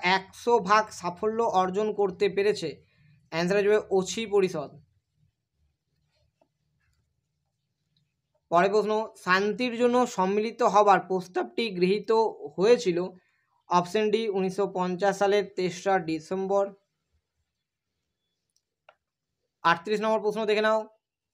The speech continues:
বর্তমানে নিরাপত্তা পরিষদের স্থায়ী সদস্যের সংখ্যা আমরা জানি পাঁচ।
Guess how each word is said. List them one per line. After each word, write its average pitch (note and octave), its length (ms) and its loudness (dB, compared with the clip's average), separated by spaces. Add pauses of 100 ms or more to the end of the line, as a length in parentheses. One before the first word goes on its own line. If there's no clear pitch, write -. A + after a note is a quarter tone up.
(160)
বর্তমানে F#3+ 680 2
নিরাপত্তা G#3+ 640 2
পরিষদের G3+ 560 -2
স্থায়ী G3 420 0 (100)
সদস্যের G3+ 640 -2
সংখ্যা G3 480 -4 (760)
আমরা F3 240 -2
জানি G3 240 0
পাঁচ। F#3+ 400 -4